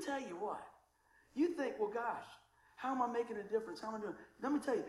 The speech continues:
you talk about a tough job, he could be doom and gloom all the time. That's something to deal with death after death after death after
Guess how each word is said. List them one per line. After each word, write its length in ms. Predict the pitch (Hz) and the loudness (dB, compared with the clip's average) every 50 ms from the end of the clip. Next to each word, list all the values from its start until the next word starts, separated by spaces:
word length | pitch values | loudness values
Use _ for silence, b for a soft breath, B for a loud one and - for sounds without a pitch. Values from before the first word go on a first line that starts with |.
| - - | -6 -8
you 60 | 202 | -2
talk 220 | - 240 233 226 | 0 2 4 4
about 200 | 233 233 226 208 | 4 4 4 2
a 120 | 190 - - | 2 2 2
tough 240 | 247 220 - - | 0 0 0 0
job, 340 | 202 208 220 226 233 269 262 220 - - - _ _ _ _ _ _ _ _ _ | 2 4 4 4 4 2 -4 -8 -12 -18 -20 _ _ _ _ _ _ _ _ _
he 160 | - - 233 | -8 -6 -6
could 160 | 247 240 220 | -4 -4 -4
be 280 | 170 190 185 175 156 147 - - - | -4 -4 -6 -6 -6 -8 -10 -12 -8
doom 200 | - 180 180 175 | -4 -2 0 0
and 120 | 165 165 | 0 -2
gloom 280 | 156 175 175 160 147 143 | -2 -2 -2 0 -2 -2
all 100 | 143 143 | -4 -6
the 160 | 143 147 - | -10 -12 -12
time. 240 | - 156 143 127 - - _ _ _ _ _ _ _ _ _ _ _ _ _ _ _ _ _ _ _ _ - | -12 -14 -14 -14 -16 -20 _ _ _ _ _ _ _ _ _ _ _ _ _ _ _ _ _ _ _ _ -2
That's 180 | 202 226 220 | -2 -2 -2
something 320 | - - 220 202 - - - - - _ _ _ - | -2 -4 -6 -6 -6 -10 -14 -18 -20 _ _ _ -16
to 60 | 160 | -12
deal 340 | 151 156 180 180 165 147 - - - - | -8 -4 -2 0 0 -2 -2 -6 -14 -18
with 80 | - 131 123 - - | -18 -20 -18 -12 -6
death 220 | 156 160 165 170 165 - - - | -4 -4 -4 -4 -6 -8 -12 -14
after 180 | 123 - - 131 123 - | -14 -12 -14 -16 -10 -6
death 220 | 147 147 160 160 - - - | -6 -4 -4 -6 -8 -10 -10
after 220 | 123 127 - - 131 135 | -12 -10 -12 -14 -18 -12
death 220 | - 139 143 151 - - _ - | -10 -8 -8 -8 -10 -14 _ -18
after 180 | 131 - - 143 | -18 -16 -16 -16